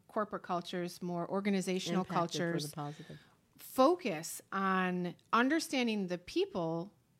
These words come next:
Speaker 1: that they have
Speaker 2: Mm-hmm.
Speaker 1: and developing their people and giving their people what their people need and want,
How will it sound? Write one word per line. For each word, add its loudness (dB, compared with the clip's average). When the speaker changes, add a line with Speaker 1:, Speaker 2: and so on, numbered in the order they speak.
Speaker 1:
that 0
they 2
have -2
Speaker 2:
Mm-hmm. -8
Speaker 1:
and 4
developing 2
their 0
people -6
and 2
giving 4
their 4
people 2
what 2
their 2
people 0
need 2
and 2
want, 0